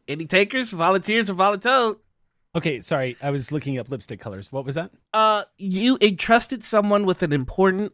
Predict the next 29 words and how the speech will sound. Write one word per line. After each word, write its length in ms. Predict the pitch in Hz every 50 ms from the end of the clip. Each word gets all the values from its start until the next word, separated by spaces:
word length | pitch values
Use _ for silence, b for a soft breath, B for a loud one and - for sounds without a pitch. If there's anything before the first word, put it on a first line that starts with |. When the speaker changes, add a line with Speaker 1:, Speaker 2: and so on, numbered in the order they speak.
| _ - -
Speaker 1:
and 240 | 143 143 131 120
dangerous 480 | 113 156 160 170 170 - 165 160 151 -
task. 520 | - - 147 139 123 110 95 101 - - B B B B B B B B
Ask 280 | B 147 156 156 - -
them 180 | - 165 156 151
if 120 | 135 -
they 120 | - 139
succeeded 720 | 131 - 131 - - - - 220 233 233 226 233 240 226 - _ _ _ _ -
or 160 | - 165 165
failed. 540 | 151 - - 156 147 131 107 92 73 - -
If 160 | - 143 135 -
they 140 | - 147
succeeded, 720 | 139 - 147 131 - - - 254 254 247 226 240 240 226 - b b b b b
you 160 | b 117 123 -
owe 160 | - 160 180 185
them 220 | 165 180 175 165
a 40 | 156
debt. 400 | 139 - - 127 101 73 - _ _ _ -
If 180 | 123 123 _
they 120 | - 120 110
failed, 600 | - _ - 160 170 170 165 165 165 160 - - -
they 180 | - 139 135 -
owe 120 | - 131 135
you 240 | 131 120 127 123
a 60 | 113 104
debt. 300 | - 113 104 76 - -
So 180 | - 156 139
you 260 | 139 131 147 180 196 202
would 300 | 196 190 180 175 156